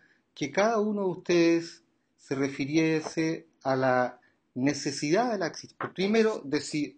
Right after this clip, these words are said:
un proyecto como este es necesario o no en Chile,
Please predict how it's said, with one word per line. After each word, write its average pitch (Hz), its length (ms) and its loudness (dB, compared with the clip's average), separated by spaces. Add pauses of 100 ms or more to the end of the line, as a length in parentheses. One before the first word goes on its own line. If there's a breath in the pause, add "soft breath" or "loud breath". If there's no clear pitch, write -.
(160)
un 160 160 -4
proyecto 151 460 0
como 127 260 0
este 127 460 -2 (260)
es 139 180 0
necesario 120 580 -2
o - 20 -4
no 107 100 -4
en 98 140 -6
Chile, 127 400 -4